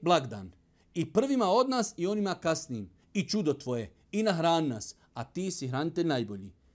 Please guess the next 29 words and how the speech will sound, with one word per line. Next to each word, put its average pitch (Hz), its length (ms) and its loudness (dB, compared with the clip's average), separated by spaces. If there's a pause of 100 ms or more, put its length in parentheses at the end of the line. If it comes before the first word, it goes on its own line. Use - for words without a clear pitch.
(340)
Allah 127 300 -6
Đelšanu 123 520 -10
odgovara, 95 560 -12 (680)
„Ja 190 440 6
ću 208 140 0
vam 190 200 2
je 180 100 4
spustiti”, 135 720 -8
Allah 143 340 0
reče, 107 320 -8 (280)
„ali 190 280 6
ću - 260 -2
one 254 380 6
među 185 280 2
vama 180 440 4 (260)
koji 202 220 4
i 208 160 0
poslije 214 600 4
ne 214 140 6
budu 170 220 2
vjerovali 185 440 6 (160)
kazniti 151 540 2
kaznom 165 400 0
kakvom 131 380 -4
nikog 165 460 0
na 120 120 -4
svijetu 139 420 -4
neću 113 340 -10
kazniti.” - 320 -20